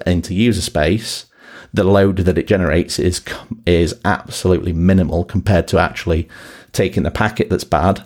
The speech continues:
and then taking it to the user to say, "Right, I want to drop that with I P tables," 'cause it's happening before that. And before it goes for any of the translation to get it to the user, it's so much quicker. Um, and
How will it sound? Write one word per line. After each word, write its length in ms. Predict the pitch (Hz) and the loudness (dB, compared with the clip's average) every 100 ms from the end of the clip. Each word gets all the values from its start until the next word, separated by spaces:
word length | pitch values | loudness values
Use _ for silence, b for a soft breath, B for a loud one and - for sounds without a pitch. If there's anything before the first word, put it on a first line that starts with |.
| - | -2
and 100 | 90 | 2
then 180 | 85 85 | 2 0
taking 440 | - 95 - 95 | 0 0 2 0
it 100 | - | 0
to 100 | - | -2
the 100 | 87 | 0
user 440 | 85 87 85 80 | 2 2 0 0
to 160 | 80 107 | -2 -2
say, 220 | - 80 | 0 0
"Right, 240 | 82 80 82 | 2 0 0
I 100 | 85 | -2
want 180 | 82 - | -2 -4
to 60 | - | -2
drop 220 | - 78 | -2 0
that 120 | - | -2
with 80 | 90 | 2
I 140 | 82 | 0
P 160 | - - | 0 -6
tables," 640 | - 101 85 - 85 - - B B B - | 0 2 2 -2 -4 -4 -8 B B B -4
'cause 140 | 113 | -4
it's 120 | - | -2
happening 240 | - - 78 | -6 -4 -6
before 440 | - - 147 107 | -2 2 2 4
that. 320 | 98 135 - - _ _ b b - | 2 0 -2 -20 _ _ b b -2
And 160 | 92 | 0
before 260 | 87 - - | 0 0 -2
it 80 | - | 2
goes 160 | 90 | 0
for 120 | - | 2
any 100 | 90 | 0
of 40 | 87 | 0
the 60 | |
translation 560 | - 95 90 80 85 95 | 0 0 0 -2 -2 -4
to 100 | - | -2
get 180 | 117 - | -2 -2
it 80 | - | -4
to 60 | |
the 100 | 85 | -6
user, 440 | 80 78 80 87 90 B B B | -4 -4 -2 -2 -4 B B B
it's 140 | - | -8
so 360 | - - 104 90 | -6 -2 0 0
much 200 | 85 - | -2 -2
quicker. 380 | 123 120 76 - _ _ | -4 -2 -6 -6 _ _
Um, 480 | - 82 85 82 87 - | -2 0 0 0 -2 -2
and 500 | 85 80 80 82 | -2 0 0 -2